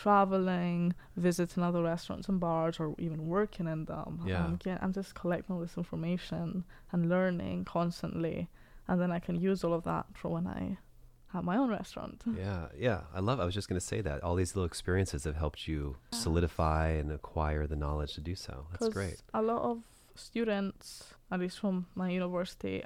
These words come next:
Speaker 1: um, they are like, Oh, well, that job is not in my, like, what I'm studying. It has nothing to do with what I'm studying. I don't wanna do that.
Speaker 2: Mm.
Speaker 1: But, um, any job will give you something.
Speaker 2: That's right. That is an amazing perspective to have.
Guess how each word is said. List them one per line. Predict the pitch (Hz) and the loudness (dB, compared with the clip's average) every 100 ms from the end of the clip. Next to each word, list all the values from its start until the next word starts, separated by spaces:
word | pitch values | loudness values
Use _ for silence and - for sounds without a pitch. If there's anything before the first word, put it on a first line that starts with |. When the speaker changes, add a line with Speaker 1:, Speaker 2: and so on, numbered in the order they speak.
| - | -4
Speaker 1:
um, | 180 185 175 175 - - - | -2 -2 -2 -4 -6 -14 -4
they | 202 208 - - - | -2 -2 -6 -18 -8
are | - | -4
like, | 196 196 | -2 -4
Oh, | - 233 | -2 -2
well, | 226 208 208 - - - - - - - | 0 -2 -4 -8 -20 -20 -20 -20 -10 -2
that | 214 - | 0 0
job | - 208 202 196 - - - - - - | 0 2 2 0 -12 -20 -20 -20 -16 -10
is | 190 | -4
not | 185 175 | -2 -2
in | 180 | -2
my, | 180 170 175 - 185 185 - - | -4 -4 -4 -4 -6 -8 -14 -8
like, | 170 | -4
what | 175 180 | 0 0
I'm | 180 | 0
studying. | - 190 185 170 | -2 -2 0 -2
It | 160 - | -4 -6
has | 175 | -4
nothing | 190 196 202 | -2 -2 -2
to | 190 | -4
do | 180 180 | -4 -2
with | 180 175 | -2 -4
what | 175 | -6
I'm | 170 | -6
studying. | 180 - 190 180 175 | -6 -2 -2 -2 -4
I | 170 170 | -4 -4
don't | 175 | -2
wanna | 175 170 | -2 -4
do | 170 175 | -4 -6
that. | 175 - - - - | -6 -6 -8 -10 -10
Speaker 2:
Mm. | 95 92 78 78 - - - | -4 -2 -4 -10 -20 -20 -8
Speaker 1:
But, | - 202 - - - - - - | 0 2 0 -6 -20 -20 -16 -4
um, | 226 226 - | -2 0 2
any | 262 302 | 4 4
job | 254 226 240 240 | 4 2 4 2
will | 208 | 2
give | 208 226 240 | -2 -2 -2
you | 214 | -4
something. | - 208 240 240 185 180 180 190 202 - - - - | -4 -4 -4 -4 -4 -4 -4 -6 -6 -10 -20 -8 -2
Speaker 2:
That's | 92 - | 0 2
right. | 160 98 - | 2 0 -2
That | 98 123 - | 0 0 0
is | 107 | 0
an | 101 | 2
amazing | 95 98 98 110 | 4 2 2 0
perspective | - 98 - - 110 101 | -2 -4 -2 -2 -2 0
to | |
have. | 107 123 76 | 0 0 -2